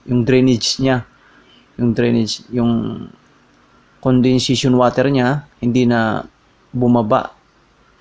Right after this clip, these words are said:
Kaya kumakalat na kasi nagbara. Dahil siguro sa dumi,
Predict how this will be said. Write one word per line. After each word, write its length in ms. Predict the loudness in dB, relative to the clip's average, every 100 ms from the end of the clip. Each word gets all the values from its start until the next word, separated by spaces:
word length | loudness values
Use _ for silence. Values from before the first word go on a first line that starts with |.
| _ -2
Kaya 240 | -2 -2
kumakalat 560 | -2 -2 0 -2 -2 -4
na 160 | -6
kasi 320 | -6 -6 -2
nagbara. 480 | -2 0 -2 -4 -6 _ -20 -20 -20 -4
Dahil 240 | 0 2
siguro 400 | 0 -2 0 0
sa 160 | 0 -2
dumi, 400 | 0 2 0